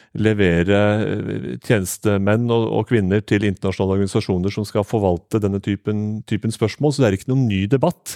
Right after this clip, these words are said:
Selv om Vesten i dag virker mer konfrontert enn på mange, mange år, så er man på en måte kjent med de lange linjer i dette, i, i disse spørsmålene.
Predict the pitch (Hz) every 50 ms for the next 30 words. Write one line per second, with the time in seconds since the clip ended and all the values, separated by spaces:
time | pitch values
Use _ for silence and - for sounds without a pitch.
0 | - _ _ - - - - - - - - - - 113 98 95 98 101 113 120
1 | 123 127 117 107 101 98 90 - - - - _ - 120 117 113 101 101 98 104
2 | 107 110 113 107 87 90 - - - 113 104 107 101 95 90 92 95 - - -
3 | 107 98 - - 110 104 - - 92 92 101 - - 113 110 104 101 - - 110
4 | 107 104 104 107 104 104 107 113 113 113 113 117 104 92 95 110 117 110 104 104
5 | 104 120 147 143 - - 117 101 101 101 101 - 117 104 - - 110 - - -
6 | - 95 85 82 _ - - - 110 110 110 113 113 - _ - - - - _
7 | _ - 113 110 110 113 101 87 85 95 101 113 107 92 82 90 127 165 151 -
8 | 123 117 107 - _ - 107 98 98 95 98 - - - - 50 - 57 50 -
9 | - - - 117 113 110 113 104 - 107 - - 113 113 107 - 107